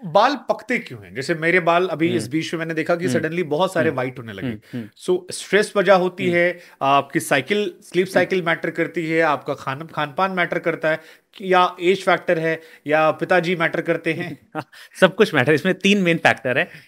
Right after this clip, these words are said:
Speaker 2: एक तो मेन जेनेटिक्स है, इसको बोलते हैं कॉन्स्टिट्यूशनल। अगर आपके
Speaker 1: लेकिन मेरे पिताजी के एक बाल काले, सफेद नहीं
Speaker 2: हाँ,
Speaker 1: हुए,
Speaker 2: तो
Speaker 1: मेरे
Speaker 2: क्योंकि
Speaker 1: इसी उम्र में सफेद
Speaker 2: हाँ,
Speaker 1: होने
Speaker 2: तो
Speaker 1: लगे।
Speaker 2: इसके लिए तीन फैक्टर हैं। तो कॉन्स्टिट्यूशनल फैमिली में चल सकता है,
Speaker 1: ओके।
Speaker 2: सेकंड डाइट रिलेटेड प्रॉब्लम्स।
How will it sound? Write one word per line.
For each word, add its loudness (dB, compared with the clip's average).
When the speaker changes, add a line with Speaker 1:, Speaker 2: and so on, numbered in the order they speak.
Speaker 2:
एक -2
तो -2
मेन 0
जेनेटिक्स 2
है, -4
इसको -4
बोलते -2
हैं -2
कॉन्स्टिट्यूशनल। -2
अगर 0
आपके 2
Speaker 1:
लेकिन 0
मेरे 4
पिताजी 0
के -2
एक -2
बाल 6
काले, 2
सफेद -4
नहीं 2
Speaker 2:
हाँ, 2
Speaker 1:
हुए, -2
Speaker 2:
तो -2
Speaker 1:
मेरे 2
Speaker 2:
क्योंकि 4
Speaker 1:
इसी -2
उम्र 2
में -2
सफेद -6
Speaker 2:
हाँ, -2
Speaker 1:
होने -2
Speaker 2:
तो -4
Speaker 1:
लगे। -2
Speaker 2:
इसके -6
लिए -4
तीन 0
फैक्टर -4
हैं। -16
तो 2
कॉन्स्टिट्यूशनल 0
फैमिली -2
में -2
चल 0
सकता -6
है, -2
Speaker 1:
ओके। -8
Speaker 2:
सेकंड -2
डाइट 2
रिलेटेड -2
प्रॉब्लम्स। -2